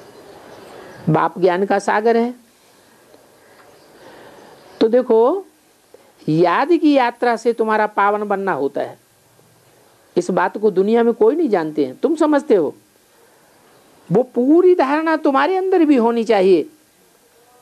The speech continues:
वास्तव में है एक ही point, गाया भी जाता है second में जीवन मुक्ति। बाप ज्ञान का सागर है, तुमको राजयोग सिखलाते हैं। वो बाप बहुत valuable चीज है,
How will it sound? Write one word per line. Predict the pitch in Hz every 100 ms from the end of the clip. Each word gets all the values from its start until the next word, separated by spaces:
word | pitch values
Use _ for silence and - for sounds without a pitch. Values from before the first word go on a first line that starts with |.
| _ _ _ _ _ _ _ _ _ 135
वास्तव | 165 190 - 247
में | 247
है | 190 160 185 247
एक | 269 269 262
ही | 226
point, | - 170 151 135 127
गाया | 147 175 202 247
भी | 262
जाता | 269 262 269
है | 254
second | 247 240 254 254
में | 254 247
जीवन | 254 254
मुक्ति। | 254 247 - 285 _ _ _ _ _ - - - 453 - - - - - - - -
बाप | 170 175 175
ज्ञान | 180 190
का | 196
सागर | 196 185 202 214
है, | 202 175
तुमको | - 170 180
राजयोग | 185 175 185 208
सिखलाते | 190 202 208 196 220 208
हैं। | 196 123 - _ _ _ _ _ _ _ _ - - _ _ - - - -
वो | 170
बाप | 143 151 - 175
बहुत | 139 151 190 311 339 311
valuable | 240 226 226 226 208 202
चीज | 208 196 180
है, | 170 165 139